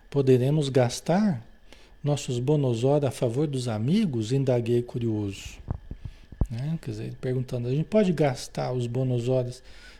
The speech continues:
a favor dos amigos?" Os amigos, parentes, quem a gente quiser. Vamos pensar, né? "Perfeitamente", disse ela. "Poderemos repartir as bênçãos de nosso esforço com quem nos aprouver."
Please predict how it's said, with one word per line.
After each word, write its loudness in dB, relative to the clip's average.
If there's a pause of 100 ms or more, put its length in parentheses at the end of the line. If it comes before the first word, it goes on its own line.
(140)
a -8
favor 6
dos 2
amigos?" 0 (420)
Os -10
amigos, 2
parentes, -4
quem -4
a -2
gente -6
quiser. -4 (600)
Vamos -10
pensar, -8
né? -8
"Perfeitamente", 2
disse -4
ela. -8 (840)
"Poderemos 6
repartir 4
as 4
bênçãos 4
de -2
nosso 0
esforço 0
com 4
quem 4
nos 2
aprouver." 0